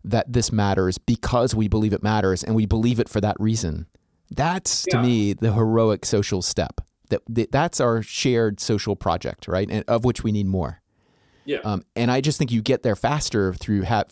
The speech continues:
Speaker 1: cultivating a kind of social awareness of this contingency, rather than, you know, th-, adopting, say, large-scale legal fictions, like, about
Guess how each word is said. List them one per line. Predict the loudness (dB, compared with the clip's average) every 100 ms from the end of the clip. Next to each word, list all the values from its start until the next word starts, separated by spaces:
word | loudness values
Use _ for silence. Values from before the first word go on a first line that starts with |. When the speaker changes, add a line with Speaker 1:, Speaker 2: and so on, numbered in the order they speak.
| -2
Speaker 1:
cultivating | -2 0 0 0 -2
a | -2
kind | -2
of | -4
social | 0 0 2 0
awareness | 2 2 0 0 -2 -4
of | -4
this | -4
contingency, | -4 -4 -4 -4 -8 -8 -12 -18 _ _ _ _ _
rather | 0 2 2
than, | 2 0 0 -4 -8 _ _ _ -4
you |
know, | 0 0
th-, | -2 -6 -14 _ -4
adopting, | 0 0 0 -2 -2
say, | -2 0 -2 -4
large-scale | 0 2 2 0 0 0 0
legal | -2 -2
fictions, | -2 -4 -4 -8 -8 -8
like, | -6 -6
about | -4 -4 -4